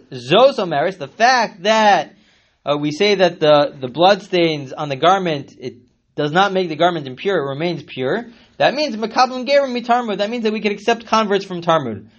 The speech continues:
Because we assume that the people from Tarmud are all, that they're not Jewish, so then you can accept them as Gerim. The whole concern is that maybe they are Jewish, and if they're Jewish, so then,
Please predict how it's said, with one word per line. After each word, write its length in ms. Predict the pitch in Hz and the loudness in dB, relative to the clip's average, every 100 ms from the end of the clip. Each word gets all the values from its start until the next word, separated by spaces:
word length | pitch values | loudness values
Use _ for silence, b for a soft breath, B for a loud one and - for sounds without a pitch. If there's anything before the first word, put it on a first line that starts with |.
| b | b
Because 840 | 147 147 - 226 262 208 151 135 | -6 -4 0 4 6 4 2 -6
we 120 | 139 135 | -14 -14
assume 240 | 131 214 | -10 -8
that 100 | 175 | -8
the 60 | 147 | -6
people 220 | 190 180 | -8 -8
from 140 | 143 | -12
Tarmud 380 | - 196 196 156 | -2 -2 0 0
are 200 | 131 127 | 0 0
all, 480 | 170 196 165 135 - b b b b | 4 6 6 2 -6 b b b b
that 100 | 127 | -8
they're 140 | 139 | -4
not 240 | 139 190 180 | 0 0 0
Jewish, 480 | 123 123 196 - - _ _ _ | -6 -8 -8 -14 -20 _ _ _
so 140 | 135 | -10
then 120 | 151 | -8
you 80 | 180 | -6
can 100 | 226 | -8
accept 260 | 226 269 269 | 0 2 2
them 100 | 233 | -4
as 100 | 214 | 0
Gerim. 300 | 262 240 143 | 2 2 2
The 80 | |
whole 140 | 143 214 | 0 -2
concern 320 | 202 196 202 | -4 -6 -4
is 100 | 175 | -2
that 160 | 175 170 | -2 0
maybe 200 | 190 185 | -4 -2
they 140 | 151 | -4
are 220 | 160 214 | 2 0
Jewish, 300 | 175 156 110 | 0 -4 -6
and 100 | 113 | -10
if 60 | 117 | -12
they're 160 | 151 | -12
Jewish, 380 | 156 240 208 180 | -8 -4 -2 -2
so 80 | 165 | -4
then, 340 | 147 151 151 | 0 0 -2